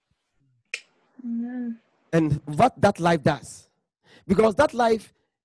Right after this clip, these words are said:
Speaker 2: that life doesn't care whether somebody likes him, doesn't care whether you hate me,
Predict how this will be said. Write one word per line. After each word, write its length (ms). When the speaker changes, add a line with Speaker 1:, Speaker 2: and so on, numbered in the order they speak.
Speaker 2:
that 160
life 440
doesn't 300
care 220
whether 200
somebody 260
likes 240
him, 180
doesn't 280
care 120
whether 140
you 140
hate 220
me, 180